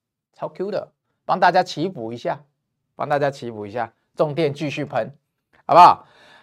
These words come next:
那我们讲到了重电，对不对？刚刚已经讲了很多了哦，我先帮大家补充一下哦。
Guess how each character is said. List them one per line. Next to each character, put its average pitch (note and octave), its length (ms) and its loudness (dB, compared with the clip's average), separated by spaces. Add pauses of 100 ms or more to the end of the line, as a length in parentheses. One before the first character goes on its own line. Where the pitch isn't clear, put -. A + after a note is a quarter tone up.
(140)
那 B3 120 4
我 C4 40 6
们 A3+ 100 2
讲 F#3 140 4
到 A#3+ 80 8
了 A#3+ 100 8
重 B3 280 4
电， A#3+ 180 4
对 G3+ 80 -2
不 G3 80 2
对？ F3 100 6
刚 F#3+ 140 2
刚 F#3+ 60 2
已 D#3 40 -4
经 F3+ 140 -8
讲 C3+ 160 -2
了 B2+ 80 -4
很 A2+ 160 -10
多 C#3+ 180 4
了 C#3 80 6
哦， A2+ 300 4
我 B2 80 -6
先 G#3 180 -4
帮 G#3 160 4
大 G3 120 6
家 - 0 -
补 A#2 200 -6
充 C#3+ 280 -4
一 G#2+ 40 -10
下 B2 220 0
哦。 F#2+ 160 2